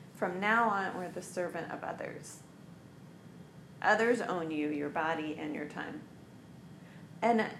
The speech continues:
I did this a little bit too, and it's actually just a really nice way to be in the world. Because we have so much pride come up, and, like,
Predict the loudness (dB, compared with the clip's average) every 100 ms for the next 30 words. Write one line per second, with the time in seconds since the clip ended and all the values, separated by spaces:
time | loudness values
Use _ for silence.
0 | 2 4 4 4 4 2 2 4 4 4
1 | 2 2 6 8 8 2 2 -2 0 -2
2 | -2 -2 0 0 0 0 0 0 -2 -4
3 | -4 0 0 0 -4 -4 -4 -4 -6 -6
4 | -10 -16 -18 -18 -20 -18 -18 -18 -18 -18
5 | -20 -18 -18 -18 -18 -18 -8 -2 2 6
6 | 6 4 2 4 6 4 4 4 4 2
7 | -4 -2 2 2 2 -2 0 0 -2 -4
8 | -2 -2 -4 -6